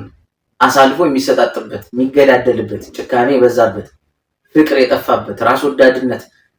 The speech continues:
"እኔ ልብላው ብቻ፣ እኔ እንደዚህ ልሁን ብቻ" በዝቷል። ስለዚህ ፍቅር ትቀዘቅዛለች። ምልክት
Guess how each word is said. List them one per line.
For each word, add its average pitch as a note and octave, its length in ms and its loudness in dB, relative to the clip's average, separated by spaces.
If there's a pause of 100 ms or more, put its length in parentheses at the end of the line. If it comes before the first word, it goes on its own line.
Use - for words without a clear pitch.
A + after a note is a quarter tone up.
"እኔ C#3+ 140 4 (100)
ልብላው C#3+ 320 4
ብቻ፣ B2+ 160 -2 (100)
እኔ G#2+ 160 -6
እንደዚህ C#3+ 360 0
ልሁን D#3+ 240 -4
ብቻ" - 160 -10 (100)
በዝቷል። A2 360 -4 (960)
ስለዚህ D#3+ 340 -2
ፍቅር D3 420 0
ትቀዘቅዛለች። G2+ 760 -6 (1120)
ምልክት - 480 -2